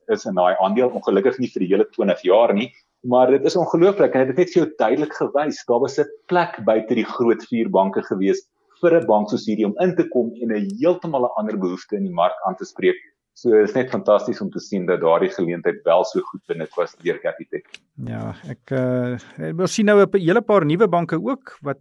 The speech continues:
Speaker 2: hulle deure geopen het die afgelope jare, wat Time Bank, Davy en dan ook Discovery Bank, eh, ek weet, eh, aan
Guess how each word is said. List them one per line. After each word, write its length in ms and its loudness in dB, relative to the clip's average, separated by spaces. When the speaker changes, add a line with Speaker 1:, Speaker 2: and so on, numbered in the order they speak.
Speaker 2:
hulle 680 -6
deure 360 -4
geopen 380 -6
het 100 -4
die 80 -4
afgelope 480 -4
jare, 340 4
wat 280 2
Time 380 0
Bank, 420 2
Davy 580 0
en 60 -4
dan 160 -2
ook 160 -4
Discovery 560 0
Bank, 480 -2
eh, 300 -16
ek 120 -14
weet, 280 -10
eh, 80 -6
aan 320 -4